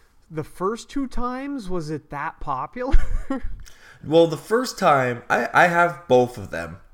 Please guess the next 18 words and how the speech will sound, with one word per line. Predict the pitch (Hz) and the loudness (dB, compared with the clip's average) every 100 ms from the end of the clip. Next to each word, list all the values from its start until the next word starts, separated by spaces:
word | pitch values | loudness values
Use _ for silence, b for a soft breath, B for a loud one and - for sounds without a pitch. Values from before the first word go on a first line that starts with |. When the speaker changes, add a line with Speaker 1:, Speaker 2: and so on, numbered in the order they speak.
| - | -8
Speaker 2:
'cause | 107 | -2
I | 123 | 0
think | 139 147 120 | 0 -4 -6
the | 110 | -6
Speaker 1:
Mm. | |
Speaker 2:
movies | 107 101 98 | -6 -8 -10
are | 95 | -10
just | 95 - | -10 -10
hilarious. | 98 98 92 90 90 92 - b b b b - | -6 -6 -4 -6 -8 -10 -12 b b b b -10
The | 113 | -8
second | - 233 233 160 123 104 | -4 -4 -2 -6 -6 -8
one | 101 101 b b b | -8 -10 b b b
is | 117 | -6
even | 151 131 | -4 -4
more | 117 156 135 | 0 0 0
hilarious, | 110 101 95 92 92 - B B B - | -2 -2 -4 -8 -10 -12 B B B -14
just | 127 | -12
because, | 139 135 123 110 101 - | -10 -2 0 0 -4 -12